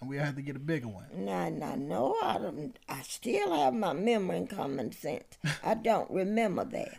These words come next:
Speaker 1: Yes, Grandma.
Speaker 2: I don't
Speaker 1: I remember
Speaker 2: remember
Speaker 1: it
Speaker 2: ever
Speaker 1: vividly.
Speaker 2: whooping you, or
Speaker 1: What?
Speaker 2: ever. Mm-mm.
Speaker 1: You
Speaker 2: I
Speaker 1: are
Speaker 2: remember.
Speaker 1: on national
Speaker 2: I remember whooping.
Speaker 1: audio right now.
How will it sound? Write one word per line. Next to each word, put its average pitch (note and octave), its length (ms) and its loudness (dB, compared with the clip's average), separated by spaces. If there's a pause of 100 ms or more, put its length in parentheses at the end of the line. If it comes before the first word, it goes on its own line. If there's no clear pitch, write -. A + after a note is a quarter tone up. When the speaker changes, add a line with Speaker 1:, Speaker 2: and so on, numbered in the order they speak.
(100)
Speaker 1:
Yes, C#3+ 440 -4
Grandma. A#2 340 0
Speaker 2:
I A3+ 80 8
don't B3 100 6
Speaker 1:
I A#3+ 60 10
remember A#3 280 8
Speaker 2:
remember A#3+ 340 6
Speaker 1:
it - 80 0
Speaker 2:
ever - 380 8
Speaker 1:
vividly. C3 260 0
Speaker 2:
whooping F#3+ 560 6
you, D#3+ 260 2
or - 220 4 (400)
Speaker 1:
What? - 400 10
Speaker 2:
ever. - 140 0 (420)
Mm-mm. A4 680 -4 (840)
Speaker 1:
You F3 100 0
Speaker 2:
I B3+ 100 6
Speaker 1:
are B3+ 60 4
Speaker 2:
remember. B3+ 400 6
Speaker 1:
on A#3+ 80 2
national E3+ 640 -2 (200)
Speaker 2:
I B3 160 4
remember A#3+ 560 6
whooping. A3 480 -2
Speaker 1:
audio C3+ 320 -2
right C3+ 200 -14
now. E3 120 -16